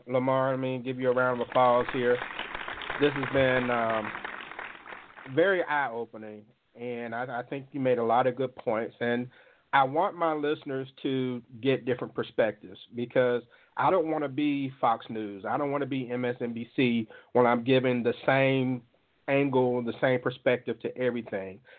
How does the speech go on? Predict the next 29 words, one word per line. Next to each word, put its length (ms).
I 140
want 280
people 240
to 100
be 200
able 160
to 140
hear 480
things 360
from 120
all 420
sides. 440
And, 300
um, 360
I 100
think 220
that 120
you've 240
done 240
that 280
today, 280
and 100
I 60
truly 280
appreciate 440
you 80
taking 280
the 60
time. 380